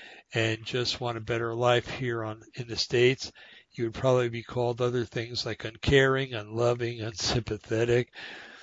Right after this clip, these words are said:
a, a bigot in the strongest sense of the term, and this would happen because you, being a good law-abiding citizen, were upset about illegal activity. Wow, that's amazing. That's all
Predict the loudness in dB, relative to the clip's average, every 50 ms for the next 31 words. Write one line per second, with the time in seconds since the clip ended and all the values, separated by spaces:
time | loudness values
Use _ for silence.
0 | -20 -20 _ _ _ _ _ _ _ -4 2 4 4 6 6 4 2 2 0 -2
1 | -2 4 8 8 8 10 8 6 4 4 0 _ _ _ _ _ _ _ _ _
2 | _ -10 -6 -4 -4 -4 -2 0 0 0 0 0 0 -2 -2 -2 -4 -4 -6 -6
3 | -4 -4 -4 -4 -4 -6 -4 -4 -2 -4 -4 -6 -6 -6 -6 -4 -4 -4 -4 0
4 | 2 2 2 2 0 -4 -10 -8 -6 -8 -8 -6 -2 -2 0 0 0 0 -2 -2
5 | -2 -2 -4 -6 -10 _ _ _ -2 0 2 2 2 2 0 -4 -8 -16 -20 -20
6 | -20 -20 _ _ 0 2 2 2 2 0 -2 0 0 0 2 2 2 4 4 4
7 | 4 2 2 0 0 0 0 -4 -4 0 2 2 2 2 0 -2 -4 -4 -6 -6
8 | -4 -4 -4 -4 -4 0 2 2 2 2 0 0 0 0 0 0 0 0 0 0
9 | -2 -2 -2 -2 -2 -2 -2 4 6 6 6 6 4 0 -4 -6 -8 -10 _ _
10 | _ _ _ _ -20 -20 -20 _ _ _ _ _ _ _ _ _ _ _ 0 6
11 | 8 8 8 6 4 -2 -10 _ _ -10 -10 -10 -10 -10 -8 -4 -4 -4 -4 -4
12 | -8 -12 -16 _ _ _ _ _ -20 -20 -20 -20 -20 -20 -20 _ _ _ _ _
13 | _ _ _ _ _ _ _ _ _ _ _ _ _ _ _ _ _ _ _ _
14 | _ _ -20 -16 _ -2 -2 0 0 2 4 4 4 4 2 -2